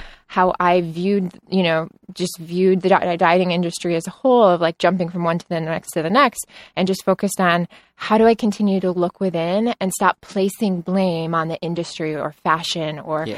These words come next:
Speaker 1: the social media or all of these other things that's so easy to blame. But how do I take responsibility for this? And it's my responsibility if I wanna live a long life. And the biggest thing for me, the biggest change was, I think we truly want, when we truly want to be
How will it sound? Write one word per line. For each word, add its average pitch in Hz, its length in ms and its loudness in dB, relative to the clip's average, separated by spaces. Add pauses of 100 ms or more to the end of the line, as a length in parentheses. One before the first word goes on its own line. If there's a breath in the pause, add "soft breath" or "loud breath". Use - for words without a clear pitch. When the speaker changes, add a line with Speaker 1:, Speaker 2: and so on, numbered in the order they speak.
(140)
Speaker 1:
the - 80 -8
social 185 360 -2
media 165 560 -2
or 160 280 -4 (300 loud breath)
all 214 200 2
of 220 80 2
these 220 160 0
other 185 180 2
things 214 260 -2
that's 185 260 -4
so 208 180 2
easy 208 320 -2
to 190 120 -10
blame. 185 560 -2 (320 soft breath)
But - 100 -4
how 226 120 2
do 214 60 6
I 220 80 6
take 214 180 -2
responsibility 175 680 -4
for 165 180 -8
this? 175 240 -8
And 190 120 -4
it's - 220 -4
my 185 180 4
responsibility 170 680 -2
if 170 120 -8
I 175 80 -2
wanna 165 300 0
live 165 220 -2
a 160 80 -4
long 165 240 -4
life. 208 360 0 (540 soft breath)
And 190 420 2 (160)
the 202 100 0
biggest 233 540 4
thing 190 160 2
for 180 160 -4
me, 175 100 0
the 165 100 0
biggest 208 360 4
change 170 380 -2
was, 165 320 -2 (680 soft breath)
I 180 80 -2
think 247 300 0
we 254 140 0
truly 202 440 0
want, 170 320 -2
when 185 140 0
we 175 100 -2
truly 220 360 0
want 185 260 0
to 208 100 -4
be 175 380 -2